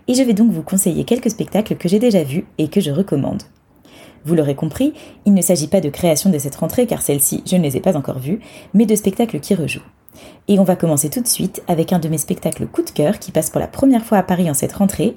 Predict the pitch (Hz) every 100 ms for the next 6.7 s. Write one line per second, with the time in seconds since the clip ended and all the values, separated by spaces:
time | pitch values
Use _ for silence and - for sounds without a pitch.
0 | - 208 - 180 - 156 156 202 - -
1 | - 160 147 - 151 185 196 - 202 170
2 | 151 135 - - - _ _ _ _ -
3 | _ _ - - - - 196 147 - 311
4 | - - 202 - - 165 165 165 196 220
5 | 302 170 233 233 214 220 196 156 170 247
6 | 160 156 - 220 190 147